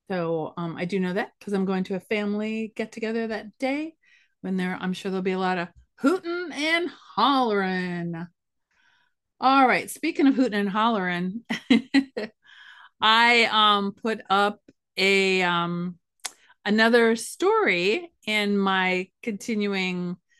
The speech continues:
saga or the, uh, recurring story. I don't know, whatever you wanna call it. It,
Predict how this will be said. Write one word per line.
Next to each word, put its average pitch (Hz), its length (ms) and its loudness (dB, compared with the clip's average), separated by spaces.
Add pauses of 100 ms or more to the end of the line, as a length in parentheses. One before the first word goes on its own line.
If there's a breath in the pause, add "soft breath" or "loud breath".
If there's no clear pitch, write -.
(360)
saga 196 840 0
or 180 480 -2
the, 160 360 -6
uh, 135 280 -6 (2250)
recurring 180 540 -6
story. 254 480 -2
I 160 80 -10
don't 170 180 -8
know, 185 180 -10 (540)
whatever 190 180 -2
you 196 80 0
wanna 180 180 -6
call 170 280 -8
it. - 120 -10 (640)
It, 196 380 -4